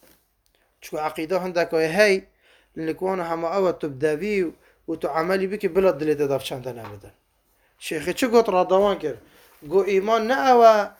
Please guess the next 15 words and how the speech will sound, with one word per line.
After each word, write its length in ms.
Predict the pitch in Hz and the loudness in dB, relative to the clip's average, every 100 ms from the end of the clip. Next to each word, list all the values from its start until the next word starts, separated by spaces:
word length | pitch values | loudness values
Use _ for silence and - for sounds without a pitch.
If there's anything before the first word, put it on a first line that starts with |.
| _ _ _ | _ _ _
کتب 380 | 214 208 220 170 | -4 -2 -4 0
گوتم 380 | 202 208 233 | 2 4 2
دوی 260 | 196 208 208 | 2 2 2
خواه 180 | 208 208 | 0 0
بیش 200 | 214 214 | 0 0
و 40 | |
عملی 380 | 214 202 220 220 | 2 2 2 2
بی 120 | 220 | 0
که 100 | 240 220 | -4 0
بس 220 | 208 170 | 0 0
دلیت 260 | 202 208 | 0 2
دا 180 | 214 196 | 2 0
و 40 | 185 | -2
تشته 260 | 180 - | -4 -2
نبودن. 460 | 175 160 139 127 | -2 -2 -4 -10